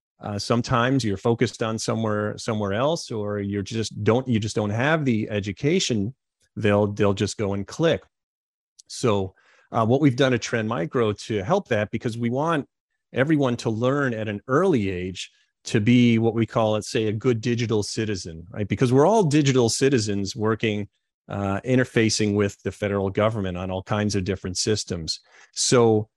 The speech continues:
starting that at a younger age and infusing that in and giving those lessons, I think, will work very well, uh, later on. So we have an Internet Safety for Kids and Families program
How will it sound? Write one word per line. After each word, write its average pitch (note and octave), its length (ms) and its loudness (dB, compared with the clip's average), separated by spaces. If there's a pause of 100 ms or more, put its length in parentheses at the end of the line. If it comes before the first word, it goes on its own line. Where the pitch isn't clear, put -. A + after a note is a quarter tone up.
starting D3 640 4
that F#2 300 0
at F#2 120 -2
a G2 40 0
younger G2 420 0
age G#2+ 340 0
and G2 120 -4
infusing C3 720 0
that G2 220 0
in A#2+ 220 0
and G2 160 -4
giving B2+ 300 0
those G2+ 260 -2
lessons, G#2 480 -4
I F#2 100 -4
think, G2+ 360 -4
will G2 180 0
work G#2+ 280 2
very A2 340 2
well, G2 420 0 (340)
uh, G2 120 -4
later G#2 360 0
on. F2+ 280 -4
So - 160 -6
we F#2+ 160 -2
have F#2 320 -4 (100)
an F2+ 240 -6
Internet A#2+ 400 0
Safety A2+ 380 0
for G#2 160 -4
Kids G#2+ 300 -2
and F#2+ 120 -4
Families C3 560 0
program A#2+ 680 -2